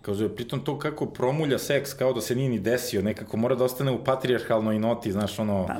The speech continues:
Speaker 2: n-,
Speaker 1: neka
Speaker 2: da, ali
Speaker 1: prevara se desi, desi se švalera, evo ono, nešto, on to nekako
Speaker 2: Da, da, nekako malo je to, p-, ovaj,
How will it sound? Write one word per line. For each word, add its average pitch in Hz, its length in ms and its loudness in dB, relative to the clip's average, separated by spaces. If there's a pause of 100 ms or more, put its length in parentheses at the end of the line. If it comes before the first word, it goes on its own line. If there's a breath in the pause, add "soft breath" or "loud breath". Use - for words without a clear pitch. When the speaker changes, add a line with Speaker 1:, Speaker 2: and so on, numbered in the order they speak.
(120)
Speaker 2:
n-, 139 100 0
Speaker 1:
neka 135 220 2
Speaker 2:
da, 139 180 6
ali 113 120 4
Speaker 1:
prevara 151 460 6
se - 180 0
desi, 147 480 2
desi 147 320 0
se 123 160 -4
švalera, 156 520 2
evo 170 220 2
ono, 175 260 2
nešto, 180 360 2
on 185 80 4
to 180 160 2
nekako 170 440 -2 (520)
Speaker 2:
Da, 147 220 4
da, 131 120 4
nekako 143 380 2
malo 151 220 4
je 127 80 6
to, 135 500 6
p-, 131 100 0
ovaj, 113 520 4